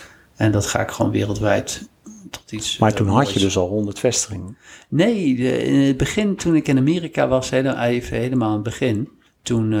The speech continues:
Speaker 1: toen heb ik het daar even gezien. En daarna ben ik toen met mijn pilot studio begonnen
Speaker 2: Ja,
Speaker 1: in
Speaker 2: oké,
Speaker 1: Nederland.
Speaker 2: maar toen je, wanneer die B-hack heb je verzonnen? Toen
Speaker 1: Die
Speaker 2: je
Speaker 1: B-hack, toen, eh, zaten we nog onder de honderd. Maar toen, eh, ik denk dat dat, nou, een jaar of vijf terug, zes terug. Ehm,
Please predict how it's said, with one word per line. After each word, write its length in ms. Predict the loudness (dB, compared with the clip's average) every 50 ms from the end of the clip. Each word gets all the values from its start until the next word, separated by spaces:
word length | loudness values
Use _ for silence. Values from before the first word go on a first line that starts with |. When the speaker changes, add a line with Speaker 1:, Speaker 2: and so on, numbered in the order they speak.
| 0 -2
Speaker 1:
toen 200 | -2 0 0 0
heb 80 | 2
ik 60 | 0
het 100 | 0 2
daar 120 | 2 2 2
even 240 | 2 2 2 2 0
gezien. 420 | 0 0 2 4 4 4 2 2
En 140 | 0 -2 2
daarna 380 | 2 4 4 4 4 2 2 0
ben 160 | 0 -2 -4
ik 140 | -4 -6 -8
toen 160 | -10 -8 -8
met 160 | -6 -6 -6
mijn 140 | -6 -6 -6
pilot 360 | -4 -4 -4 -4 -6 -6 -10
studio 400 | -10 -10 -10 -12 -12 -10 -10 -12 -12
begonnen 380 | -14 -18 -16 -10 -4 0 2 4
Speaker 2:
Ja, 40 | 6 6
Speaker 1:
in 60 | 4
Speaker 2:
oké, 100 | 4 4
Speaker 1:
Nederland. 120 | 2 2 2
Speaker 2:
maar 240 | 0 0 2 4
toen 80 | 4 4
je, 80 | 4 4
wanneer 340 | 4 4 4 4 4 2
die 360 | -2 -6 -8 -2 0 2 4 4
B-hack 200 | 4 4 2 2
heb 140 | -2 -4 -2
je 100 | -4 -4
verzonnen? 460 | -4 -2 0 2 2 4 2 2 2
Toen 120 | 2 2 4
Speaker 1:
Die 180 | 4 4 4
Speaker 2:
je 60 | 4 4
Speaker 1:
B-hack, 200 | 2 0 -2 -6
toen, 320 | -6 -4 -2 -2 0 2
eh, 220 | 2 4 4 4 2
zaten 340 | 0 0 0 0 0 0 0
we 60 | 0 0
nog 180 | 0 -2 -2
onder 240 | 0 0 0 0 0
de 60 | -2
honderd. 540 | -2 0 0 0 0 0 0 -2 -4 -4 -4
Maar 220 | -2 -2 -2 -2
toen, 220 | -2 -6 -10 -10 -10
eh, 480 | -12 -10 -8 -6 -6 -6 -6 -8 -8 -8
ik 140 | -10 -6 -2
denk 200 | -2 -2 -2 -4
dat 140 | -8 -10
dat, 320 | -8 -8 -10 -10 -12 -18 -20 _ -20 -20 _ _ _ _ _ _ _ -20 -18
nou, 120 | -16 -16 -16
een 120 | -14 -8 -6
jaar 180 | -4 -4 -4 -2
of 100 | 2 4
vijf 260 | 4 4 4 0 -2
terug, 260 | 0 0 0 0 2
zes 280 | 0 0 2 2 0 0
terug. 500 | 0 0 0 0 0 -2 -4 -4 -4 -4 -2
Ehm, 640 | 0 0 0 2 0 0 0 0 0 0 0 0 -2